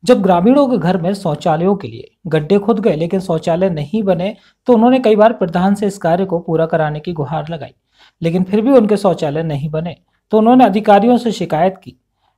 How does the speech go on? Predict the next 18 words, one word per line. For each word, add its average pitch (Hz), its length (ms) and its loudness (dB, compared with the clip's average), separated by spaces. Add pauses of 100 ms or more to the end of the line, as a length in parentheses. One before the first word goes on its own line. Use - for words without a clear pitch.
लेकिन 254 340 2
फिर 214 180 4
भी 247 160 4
उन्हें 269 240 6
कोई 262 160 6
राहत 208 360 6
नहीं 180 220 2
मिली, - 300 -8 (300)
तो 156 60 -8
ग्रामीणों 185 580 4
ने 226 80 4
उग्र 208 400 2
होकर 185 400 2
धरना 175 360 0
प्रदर्शन 156 540 -6
शुरू 165 220 -4
कर 165 180 -4
दिया। 185 260 -4